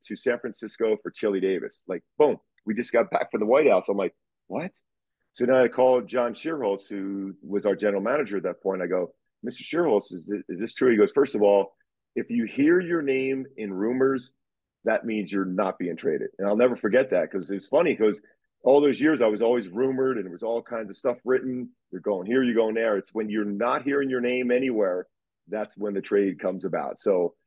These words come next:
as much as we all love in this world we're all at right now, we wanna have, be the first to know where Shohei may be going and this and that at free agent market. That's, you know, I,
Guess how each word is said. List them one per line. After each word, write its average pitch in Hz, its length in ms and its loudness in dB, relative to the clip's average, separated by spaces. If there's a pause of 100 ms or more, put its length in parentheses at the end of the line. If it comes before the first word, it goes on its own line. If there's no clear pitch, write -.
as 104 140 -6
much 190 180 4
as 156 80 0
we 131 140 6
all 135 200 8
love 135 220 4
in 117 60 -4
this 117 180 -6
world 123 260 2
we're 110 120 0
all 117 180 0
at 110 380 -6
right 110 120 -6
now, 113 200 -4
we 104 100 -2
wanna 104 200 -6
have, 101 120 -4
be 107 100 -6
the - 160 -10
first 110 220 -4
to 107 80 -8
know 107 320 2 (380)
where 113 400 6
Shohei 113 420 0
may 107 100 -4
be 101 140 -8
going 104 400 -2
and 95 100 -8
this 104 180 -8
and 98 100 -6
that 107 200 0
at 101 160 -6
free 107 160 -2
agent 98 220 -4
market. 104 440 0 (580)
That's, 107 400 2
you - 380 -4
know, 107 360 2
I, - 80 0